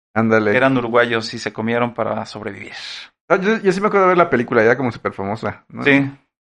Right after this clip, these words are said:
Speaker 1: Los supervivientes de los Andes.
Speaker 2: Sí, exacto. Esa sí habla de esa parte. Canibalismo. Hay otra película, no sé si se acuerdan de, ah, esta está muy, es muy famosa, no sé cómo se llama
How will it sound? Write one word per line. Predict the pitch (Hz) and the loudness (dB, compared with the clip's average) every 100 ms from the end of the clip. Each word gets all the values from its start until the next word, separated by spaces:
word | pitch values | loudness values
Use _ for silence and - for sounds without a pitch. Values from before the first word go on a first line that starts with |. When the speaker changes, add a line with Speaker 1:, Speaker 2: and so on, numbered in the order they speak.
| _ | _
Speaker 1:
Los | 110 110 | -12 -12
supervivientes | 104 110 107 104 110 123 | -6 -4 -4 -6 -6 -8
de | |
los | 107 110 | -10 -12
Andes. | 90 _ _ _ _ | -16 _ _ _ _
Speaker 2:
Sí, | 123 123 - _ _ _ _ _ _ | -10 -10 -12 _ _ _ _ _ _
exacto. | - 113 _ 117 | -20 -20 _ -20
Esa | 113 120 | -20 -20
sí | - 117 113 113 _ _ _ | -18 -18 -20 _ _ _ _
habla | 110 113 110 | _ -12 -10
de | 110 | -10
esa | - 107 | -14 -20
parte. | - - _ _ _ _ _ _ | -20 -20 _ _ _ _ _ _
Canibalismo. | 120 113 110 113 113 - _ _ _ _ 131 | -10 -8 -8 -8 -12 -18 _ _ _ _ -2
Hay | 143 | 0
otra | 175 190 | 0 0
película, | 147 139 139 175 214 | 0 -2 0 0 2
no | 185 | 0
sé | 165 | -2
si | 160 | -6
se | |
acuerdan | 151 147 156 147 | -4 -4 -2 -2
de, | 123 - _ _ _ _ | -2 -2 _ _ _ _
ah, | 135 139 | -8 -8
esta | 143 _ 139 | -8 _ -20
está | _ 135 | _ -8
muy, | 135 - | -8 -6
es | 143 | -4
muy | 165 | -4
famosa, | 160 127 131 135 190 | -2 -4 -4 -8 -10
no | 175 | -8
sé | 190 | -8
cómo | 190 185 | -8 -10
se | - 120 | -10 -12
llama | 127 143 135 - | -6 -6 -6 -10